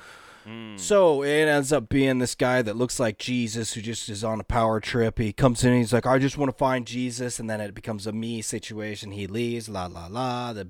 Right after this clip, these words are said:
Speaker 2: church. But, uh, they called it a, uh, just a spiritual finding, a revolution. True story, happened early seventies.
Speaker 1: Mm-hmm.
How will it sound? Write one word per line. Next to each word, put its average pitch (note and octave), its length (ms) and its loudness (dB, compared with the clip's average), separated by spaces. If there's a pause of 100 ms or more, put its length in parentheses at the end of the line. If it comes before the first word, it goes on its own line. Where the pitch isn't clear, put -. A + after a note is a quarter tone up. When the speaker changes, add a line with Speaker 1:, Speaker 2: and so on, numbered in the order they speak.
Speaker 2:
church. B2+ 380 0 (440)
But, C#3 240 0
uh, D#3 120 6
they D3 120 2
called E3 340 6
it C3+ 220 4
a, B2 360 2
uh, A2 500 -2 (1040)
just C3+ 280 -4
a B2 180 2
spiritual D3+ 640 0
finding, A#2+ 600 0
a A2+ 80 -8
revolution. A#2+ 540 2 (300)
True A3+ 160 2
story, A2+ 540 4
happened A2+ 500 -4 (180)
early A#2+ 260 2
seventies. F2 600 -6 (500)
Speaker 1:
Mm-hmm. A2 300 -16